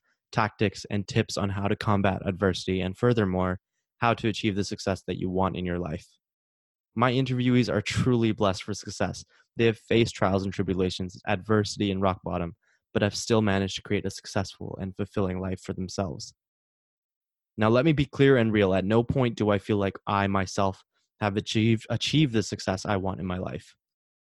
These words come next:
I do, however, feel blessed for that which I have accomplished and that which I have overcome.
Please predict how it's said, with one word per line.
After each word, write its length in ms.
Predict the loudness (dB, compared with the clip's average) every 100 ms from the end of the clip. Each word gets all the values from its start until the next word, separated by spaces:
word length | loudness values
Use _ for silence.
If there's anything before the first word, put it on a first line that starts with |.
| _ _ -2
I 100 | 0
do, 200 | 4 4
however, 400 | 6 4 4 0
feel 240 | 0 2 2
blessed 300 | 2 2 0
for 100 | -2
that 160 | -2 -2
which 140 | -6
I 60 | -4
have 280 | 0 0 0
accomplished 600 | -4 -4 -2 -6 -8 -18 _ _ -6
and 120 | -2
that 140 | 0 -2
which 160 | -2
I 100 | -4
have 360 | -4 -2 -2 -2
overcome. 520 | -4 -6 -8 -8 -8